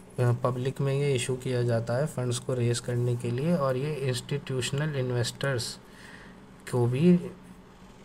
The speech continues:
इशू किया जाता है। और ये cost of debenture जो है ये एक इफेक्टिव इंटरेस्ट रेट होता है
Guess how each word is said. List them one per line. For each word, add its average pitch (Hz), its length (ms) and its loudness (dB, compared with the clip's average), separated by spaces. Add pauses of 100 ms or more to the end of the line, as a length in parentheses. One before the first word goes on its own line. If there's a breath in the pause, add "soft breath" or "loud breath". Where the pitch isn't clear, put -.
इशू 135 260 0
किया 123 340 4
जाता 107 420 0
है। 107 140 2 (140)
और 127 140 -2
ये 147 140 -2 (200)
cost 147 300 4
of 135 320 0
debenture 123 520 0
जो 131 220 0
है 143 260 4
ये 135 260 0
एक 156 180 -4
इफेक्टिव 131 720 -2
इंटरेस्ट 131 560 -2
रेट 127 300 -2
होता 117 380 2
है 143 260 0